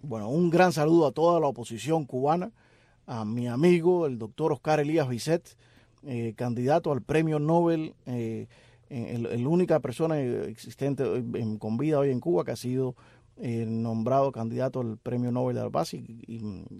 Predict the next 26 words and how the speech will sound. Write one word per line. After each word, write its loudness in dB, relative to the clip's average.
ganador 0
de -2
la -4
medalla -2
presidencial -6
de 0
los -4
Estados -2
Unidos. -4
Eh, -4
quédense 2
en -4
sintonía -2
para -2
que -10
escuchen -4
su -4
programa 0
más -2
adelante 0
esta -4
noche. -6
Un -2
saludo 2
a -4
Antunes, 2